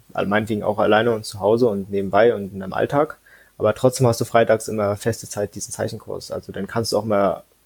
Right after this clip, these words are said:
irgendwie besser erkennen, wie du dich wirklich verbesserst, so über die Zeit. Und ich weiß nicht, das ist, ist wie so ein Begleiter gewesen quasi, auf dem, auf dem Weg quasi und ja.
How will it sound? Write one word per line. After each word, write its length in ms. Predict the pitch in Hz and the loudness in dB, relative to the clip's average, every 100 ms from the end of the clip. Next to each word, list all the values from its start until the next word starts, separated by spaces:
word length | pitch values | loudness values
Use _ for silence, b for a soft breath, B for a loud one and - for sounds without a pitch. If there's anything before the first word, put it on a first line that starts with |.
| - | 0
irgendwie 240 | 135 135 | 2 4
besser 240 | 113 131 - | 4 4 4
erkennen, 460 | 110 - 127 139 | 0 2 2 4
wie 60 | 117 | 4
du 100 | 123 | 2
dich 160 | 117 113 | 2 -4
wirklich 200 | 120 127 | -6 0
verbesserst, 600 | 107 107 - 113 123 - _ _ _ _ _ _ - | 2 2 4 2 2 -8 _ _ _ _ _ _ -10
so 140 | 120 | -4
über 160 | 110 113 | 0 0
die 140 | 107 | -2
Zeit. 400 | - 113 120 - _ _ _ _ _ _ _ _ - | 0 2 2 -2 _ _ _ _ _ _ _ _ -12
Und 440 | 107 104 104 - _ _ | -6 -4 -6 -8 _ _
ich 180 | - 98 | -16 0
weiß 200 | 117 117 | 2 2
nicht, 100 | 113 | 0
das 140 | 104 - | -4 -2
ist, 280 | - - - | -4 -6 -12
ist 240 | - - - | -10 -8 -2
wie 60 | |
so 140 | 135 135 | 4 4
ein 360 | 131 127 123 - - | 4 0 -2 -10 -6
Begleiter 440 | 123 110 110 147 | 0 4 6 4
gewesen 360 | 113 104 104 104 | 4 2 0 -4
quasi, 460 | - 101 104 107 113 | -2 -2 -2 -4 -6
auf 120 | - | -12
dem, 300 | - 104 101 | -4 -2 -2
auf 160 | - 104 | -8 -10
dem 160 | 107 95 | -8 -6
Weg 140 | 104 | -6
quasi 380 | - 104 98 101 | -4 -4 -4 -8
und 200 | 95 98 _ _ _ _ - | -10 -16 _ _ _ _ -8
ja. 220 | 98 101 | -6 -6